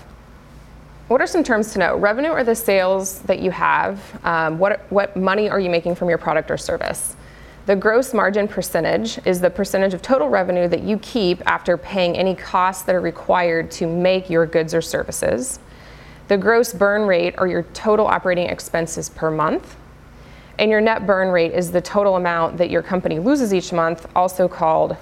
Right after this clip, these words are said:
net income. So obviously, as a startup, you will have a deficit here. Once you reach cash flow break even, your net income becomes positive, and you no longer have a burn rate. Your runway is your total cash position divided by that net burn, and it yields how many more months you can operate at your current pace.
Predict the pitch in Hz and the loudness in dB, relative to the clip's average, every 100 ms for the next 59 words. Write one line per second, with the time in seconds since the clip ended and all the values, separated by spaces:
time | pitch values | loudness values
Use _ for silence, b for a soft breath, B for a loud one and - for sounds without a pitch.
0 | - 170 - - 160 151 - - 147 - | -6 -4 -4 -4 -6 -6 -8 -8 -12 -14
1 | - - - 165 170 180 - 170 - 160 | -20 -14 -2 0 0 -2 0 0 2 -2
2 | - 277 233 214 190 - 180 170 165 160 | -2 0 2 2 0 -4 -2 2 2 2
3 | - - 165 160 160 147 185 185 - 170 | -2 -6 -2 -2 0 0 0 -2 -2 -6
4 | - 175 165 156 151 - 165 170 - 165 | -4 0 2 2 0 -2 -4 -4 -2 0
5 | 160 156 156 - 151 - 175 156 - 302 | 0 -2 -4 -6 -6 -4 -4 -2 -2 0
6 | 277 247 202 190 - 160 - 170 175 190 | 0 0 0 -2 -2 -6 -6 -6 -4 -6
7 | - - 233 - - - 170 175 180 175 | -4 -4 -2 -2 -4 0 0 2 2 2
8 | 175 165 165 175 170 147 - - - - | 0 -2 0 -2 -2 -4 -6 -6 -12 -14
9 | - B B B B B B - 202 202 | -20 B B B B B B -4 0 2
10 | 269 277 269 247 220 220 226 214 220 190 | 4 4 4 4 2 2 2 2 0 -2
11 | - 180 185 - 180 185 180 165 170 170 | -4 -2 -2 0 -2 0 2 0 0 -2
12 | 160 156 - 160 - 208 214 202 202 202 | 0 0 0 -4 0 0 2 0 -2 -2
13 | 185 175 185 180 170 - 190 185 180 165 | -2 0 2 2 2 -2 -2 0 0 0
14 | 165 165 - 170 185 - - 233 285 311 | 0 -2 -4 -8 -4 -4 -4 -2 -2 0
15 | 190 170 156 - 147 - - - - - | -2 0 -4 -4 -8 -6 -6 -6 -10 -12